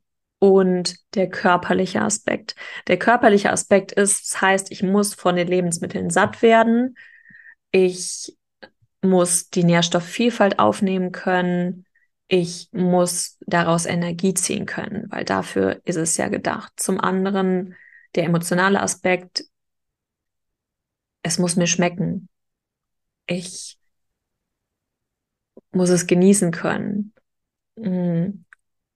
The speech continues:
Und das zusammen schafft eine gesunde Ernährung. Und da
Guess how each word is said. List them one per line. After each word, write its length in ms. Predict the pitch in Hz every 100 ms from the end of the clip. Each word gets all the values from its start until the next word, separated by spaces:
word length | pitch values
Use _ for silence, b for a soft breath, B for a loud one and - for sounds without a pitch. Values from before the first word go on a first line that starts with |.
| -
Und 320 | 180 170 175
das 260 | 233 269 -
zusammen 600 | 214 190 196 196 190 190
schafft 460 | - 190 175 -
eine 180 | 170 185
gesunde 420 | 175 180 190 185
Ernährung. 600 | - - - - 90 -
Und 320 | - 185 185 -
da 540 | 180 185 190 185 196